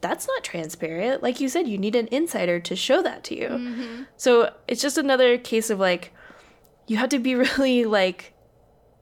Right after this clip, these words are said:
Speaker 1: on alert for, like, techie buzzwords like this because they don't mean what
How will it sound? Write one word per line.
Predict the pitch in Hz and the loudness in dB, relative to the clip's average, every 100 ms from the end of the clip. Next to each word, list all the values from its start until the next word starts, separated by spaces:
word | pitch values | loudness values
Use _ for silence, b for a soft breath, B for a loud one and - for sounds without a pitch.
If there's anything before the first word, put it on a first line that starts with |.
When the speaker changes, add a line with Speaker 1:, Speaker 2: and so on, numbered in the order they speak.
| _ _ _ - | _ _ _ -2
Speaker 1:
on | 226 233 | 0 2
alert | 180 196 247 202 - | 2 4 4 2 0
for, | 214 196 | -2 0
like, | 170 165 170 - - - | 0 -2 -4 -14 -20 -14
techie | - 208 - 220 220 | -8 -6 -4 -4 -4
buzzwords | 220 247 349 - 196 170 170 | 0 0 0 -2 -2 -2 -2
like | 156 - | -6 -6
this | - - - | -10 -10 -12
because | 185 214 | -8 -6
they | 208 | -6
don't | 208 233 240 240 | -2 0 0 0
mean | 196 226 262 240 208 | -2 -2 -2 -2 -2
what | 202 202 | 0 -2